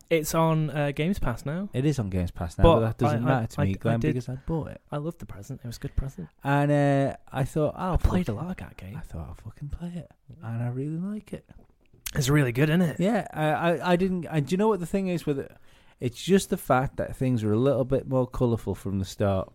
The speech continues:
Speaker 1: Mm.
Speaker 2: There was far too much mud in Shadow of Mordor.
Speaker 1: Yeah.
Speaker 2: And, uh, I, I just couldn't, I
Speaker 1: Mm.
Speaker 2: couldn't find myself getting into it.
Speaker 1: Well, because there's a lot more places to go. There's
Speaker 2: Yeah.
Speaker 1: a lot more variety and stuff like that.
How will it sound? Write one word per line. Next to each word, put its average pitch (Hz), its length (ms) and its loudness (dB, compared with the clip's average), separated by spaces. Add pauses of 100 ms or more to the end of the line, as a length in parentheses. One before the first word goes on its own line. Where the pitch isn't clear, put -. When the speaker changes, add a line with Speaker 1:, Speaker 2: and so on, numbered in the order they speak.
(140)
Speaker 1:
Mm. 147 460 2 (100)
Speaker 2:
There 123 140 8
was 113 220 6
far 151 420 4
too 147 300 2
much 135 280 0
mud 123 480 4 (240)
in 110 200 -2
Shadow 92 360 0
of 85 100 -6
Mordor. 95 440 0 (260)
Speaker 1:
Yeah. 113 200 0 (520)
Speaker 2:
And, 104 220 0 (320)
uh, - 40 -14 (200)
I, 104 380 0
I 113 160 -2
just - 260 -4
couldn't, 120 480 -2 (240)
I 107 80 0
Speaker 1:
Mm. 110 80 -4
Speaker 2:
couldn't 120 240 -2
find 110 240 -2
myself 101 320 -4
getting 104 220 -2
into 98 300 -2
it. - 140 -6 (200)
Speaker 1:
Well, 139 100 2
because 135 300 0
there's 147 180 4
a 147 60 0
lot 143 180 2
more 127 320 4
places 123 480 -2
to - 160 -4
go. 117 440 0
There's 123 120 0
Speaker 2:
Yeah. 107 80 6
Speaker 1:
a 98 60 4
lot 120 100 0
more 117 180 0
variety 107 520 -4
and 117 100 -10
stuff - 240 -14
like - 80 -10
that. 110 120 -8